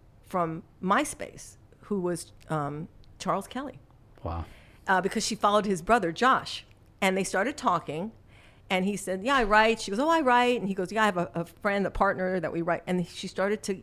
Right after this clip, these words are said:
Speaker 1: get together with them. So she, um, the show, like, I think last, she didn't get on the show, but it lasted one episode anyway. But they started a friendship, and she called me, and she goes, "I met these guys,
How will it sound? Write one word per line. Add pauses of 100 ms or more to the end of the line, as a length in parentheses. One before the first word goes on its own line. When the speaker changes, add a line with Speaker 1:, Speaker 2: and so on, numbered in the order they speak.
(140)
Speaker 1:
get
together
with
them.
So
she,
um, (440)
the
show,
like,
I
think
last, (100)
she
didn't
get
on
the
show,
but
it
lasted
one
episode
anyway. (420)
But
they
started
a
friendship, (140)
and
she
called
me,
and
she
goes,
"I
met
these
guys,